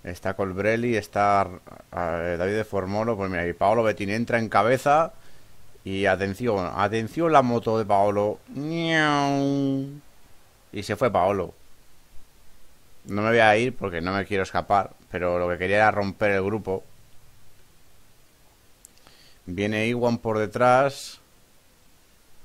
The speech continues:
Que casi me da igual que me cace, sinceramente, me de-, como, porque casi prefiero hasta que me cace. Pero lo que yo quiero es que todos los que vienen disgregados o alguno que esté reventado, pues que se pare.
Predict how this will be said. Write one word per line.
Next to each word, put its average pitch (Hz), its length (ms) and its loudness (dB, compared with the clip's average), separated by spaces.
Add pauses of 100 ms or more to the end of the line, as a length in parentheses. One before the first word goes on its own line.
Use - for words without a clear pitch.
(1800)
Que 98 200 -4
casi 101 200 -2
me 113 100 -2
da 107 60 4
igual 107 240 2
que 101 100 -4
me 90 140 -4
cace, 117 300 0
sinceramente, 107 600 -4
me 101 100 -4
de-, 92 200 -4
como, 87 500 -8
porque 90 220 -6
casi 104 140 -6
prefiero 113 280 -2
hasta 120 160 -2
que 104 60 -4
me 87 100 -6
cace. 92 400 -4 (840)
Pero 101 140 0
lo 101 120 0
que 104 80 0
yo 117 120 2
quiero 135 180 2
es 135 80 -4
que - 200 -4 (840)
todos 151 220 4
los 160 120 -2
que 156 80 -4
vienen 131 400 -2
disgregados 113 800 2
o 110 80 0
alguno 117 260 -2
que 131 80 -2
esté 120 200 -2
reventado, 107 800 -2
pues 92 580 -2
que 85 720 -6
se - 180 -14
pare. 101 380 0